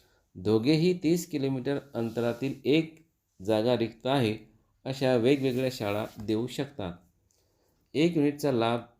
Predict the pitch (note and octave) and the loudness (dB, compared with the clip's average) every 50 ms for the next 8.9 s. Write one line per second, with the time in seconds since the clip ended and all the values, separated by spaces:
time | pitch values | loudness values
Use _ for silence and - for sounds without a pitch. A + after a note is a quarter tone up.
0 | _ - - - A2+ A2+ C3+ D3 C#3+ C#3+ C#3+ C#3 - D3 C#3+ B2+ A#2 - - B2 | _ -18 -8 -4 -2 0 0 0 0 -2 -2 -4 -6 -8 -6 -8 -8 -6 -8 -8
1 | A2+ G#2+ A2 A2+ A2 - A2 G#2+ - - C#3 C3+ A2+ G#2 G2 G2 G2 - _ _ | -4 -2 -2 -2 -2 -2 -6 -6 -4 0 0 0 2 0 -2 -4 -8 -14 _ _
2 | _ _ _ _ _ _ _ _ _ A#2+ A#2+ B2 A#2+ E3+ E3+ E3+ D3+ C3 - C3+ | _ _ _ _ _ _ _ _ _ -4 -4 -2 0 -2 0 0 -2 -2 -2 -2
3 | C3+ C3+ C3+ C#3 C#3 D3 D3 C#3+ - A#2+ A2+ A2+ B2 B2+ B2 C#3+ C#3 D3 D3 C#3+ | -2 -2 -2 -2 -2 -4 -4 -4 -4 -2 0 0 0 0 0 -2 -2 -2 -2 0
4 | C3 A2+ A2 A2+ A2 A2 A#2+ A#2+ - - G#2 G2+ G2+ G2+ - _ _ _ _ _ | -2 0 0 0 2 0 0 -2 -2 -4 -4 -4 -4 -6 -12 _ _ _ _ _
5 | _ _ - G#2+ A#2+ B2 B2 D3 D3 C3 A2+ A2 G#2+ - - - - - A2 G#2+ | _ _ -4 -2 -2 -2 0 0 0 2 2 0 0 -2 -6 -10 -6 -2 0 2
6 | A#2 C3+ C3 A#2+ A#2 A2+ A#2+ A2+ - B2+ B2 B2 B2+ C3 C3 - A#2+ A#2 A2+ - | 2 2 2 2 2 2 2 0 -2 -6 -6 -4 -6 -6 -4 -6 -8 -8 -6 -8
7 | A#2 A2+ - C#3 C3+ B2 A#2+ C3 C3 C3 - A2 G2+ G#2+ A#2 A#2 A#2 A2 F#2+ F2 | -10 -8 -8 -8 -8 -6 -4 -6 -6 -4 -4 -2 0 0 0 2 2 2 0 0
8 | E2+ E2+ - _ _ _ - - _ _ _ _ G#2+ G#2 A#2+ C#3+ C3+ G#2+ | -4 -8 -12 _ _ _ -20 -20 _ _ _ _ -16 -2 2 4 4 4